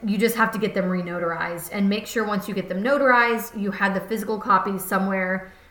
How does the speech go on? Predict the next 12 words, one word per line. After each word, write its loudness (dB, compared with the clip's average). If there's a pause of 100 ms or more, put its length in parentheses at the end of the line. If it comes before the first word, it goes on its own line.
(100)
where 2
it's -2
very 0
safe, -2
very 0
accessible. -2 (260)
People 0
know 2
about 4
where 4
they're 2
at 0